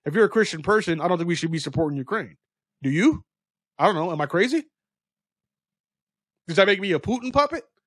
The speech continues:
That's what the media will say, right? If you agree with the stance of Vladimir Putin, oh, that we didn't even talk about the nato portion of how we weren't supposed to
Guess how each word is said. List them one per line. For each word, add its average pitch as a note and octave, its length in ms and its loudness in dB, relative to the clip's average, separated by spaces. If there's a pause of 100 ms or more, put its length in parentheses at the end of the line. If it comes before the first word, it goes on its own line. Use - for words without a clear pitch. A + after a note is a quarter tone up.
(1080)
That's E3 140 2
what C#3+ 80 -8
the D#3 60 0
media G3 340 -2
will D#3+ 100 -4
say, D#3 220 0
right? D#3+ 260 0 (160)
If C3 140 -6
you G#3 340 -2
agree G3+ 720 0 (760)
with F#3 140 0
the F3 80 -2
stance G3 320 2
of D#3+ 100 -2
Vladimir F3+ 340 4
Putin, G3 420 -6
oh, A#3+ 140 6
that E3+ 140 2
we G#3+ 60 -4
didn't A#3 120 0
even A3 120 -6
talk A3+ 160 0
about A3 180 2
the A#3 80 6
nato B3+ 280 4
portion F#3 360 -2
of F3+ 80 -4
how F#3+ 60 -4
we G#3 120 2
weren't A#3 160 0
supposed G3+ 320 0
to G3 160 2